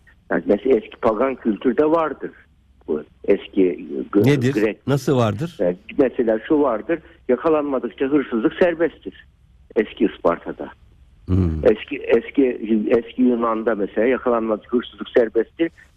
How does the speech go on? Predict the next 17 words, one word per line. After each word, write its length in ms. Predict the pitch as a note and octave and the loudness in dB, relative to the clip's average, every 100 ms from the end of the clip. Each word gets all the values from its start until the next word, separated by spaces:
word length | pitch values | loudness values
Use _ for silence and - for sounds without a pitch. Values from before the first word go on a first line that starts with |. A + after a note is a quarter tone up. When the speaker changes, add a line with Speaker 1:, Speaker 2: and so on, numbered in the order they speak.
| A#2 | 0
Speaker 1:
ve 60 | |
yirmi 300 | A2 A#2 C3+ | 2 2 2
beş 240 | D#3 D#3+ D3 | 0 0 -2
yaşına 300 | B2 B2 A#2+ | -2 -2 -2
kadar 360 | - A#2+ F3+ - - _ | -2 0 0 -2 -20 _
herkesin 520 | - D#3+ - C3+ E3+ - | -2 0 0 0 -2 -4
çıplak 420 | - - D#3+ D#3 C3+ | -8 0 -2 0 0
dolaşması 580 | C3 B2+ - C3 - | 0 0 -2 -4 -4
tavsiye 480 | - A#2+ - - F#2 | -2 0 0 0 0
ediliyor 280 | D2 D2+ D#2 | 0 -2 0
yirmi 220 | E2 F#2 | 2 2
beş 220 | G2+ F#2 F2+ | 2 0 -8
yaşına 260 | D#2+ D#2+ | -8 -10
kadar. 280 | - - C2 - _ - - - - G#2 | -10 -10 -12 -14 _ -20 -20 -20 0 2
Ben 200 | A2+ B2 | 2 2
bunu 280 | C#3 C#3 - - _ - | 0 0 -4 -20 _ -4
bu 120 | C#3 | 0